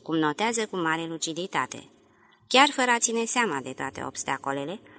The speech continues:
ajung să găsesc o scuză pentru faptul că nu-mi limitez activitatea la literatură, în pofida și împotriva tuturor, despicând lucrurile astfel.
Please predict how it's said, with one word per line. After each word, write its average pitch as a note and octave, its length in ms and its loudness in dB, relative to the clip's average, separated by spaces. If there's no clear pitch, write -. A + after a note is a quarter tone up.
ajung G3+ 360 6
să B3+ 140 0
găsesc A3 420 0
o G#3+ 60 2
scuză D3 460 -2
pentru C3 280 -8
faptul D#3+ 360 0
că E3 140 -4
nu-mi A3 220 0
limitez C3+ 520 -4
activitatea C#3 720 -4
la C3+ 120 -2
literatură, C#3 760 -6
în F3+ 160 -2
pofida B3 460 2
și A#3+ 140 4
împotriva G#3 520 -2
tuturor, C#3 520 -4
despicând F3+ 680 -2
lucrurile F3 440 -6
astfel. - 480 -4